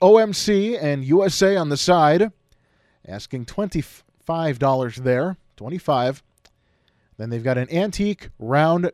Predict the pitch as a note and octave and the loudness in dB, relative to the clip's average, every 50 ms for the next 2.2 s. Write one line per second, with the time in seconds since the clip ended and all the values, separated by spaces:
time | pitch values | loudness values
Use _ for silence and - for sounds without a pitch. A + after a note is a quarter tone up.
0 | - B2+ A2 C3+ C#3 D#3+ F#3+ F3+ F3+ F#3 F3 E3 E3 F3 F3+ D#3 B2+ - D#3+ D#3+ | -8 -6 -2 0 0 2 2 0 0 -2 -2 -2 -2 -4 -4 -6 -4 -2 -2 -2
1 | D#3+ D3+ - - - D#3+ D#3 E3+ F3 D#3 C#3+ C3 B2 A#2 - - E3+ D#3 C#3+ E3+ | -2 -4 -6 -6 -4 -4 -4 -4 -4 -4 -4 -6 -6 -8 -4 2 4 4 4 4
2 | F#3+ - - | 2 0 -6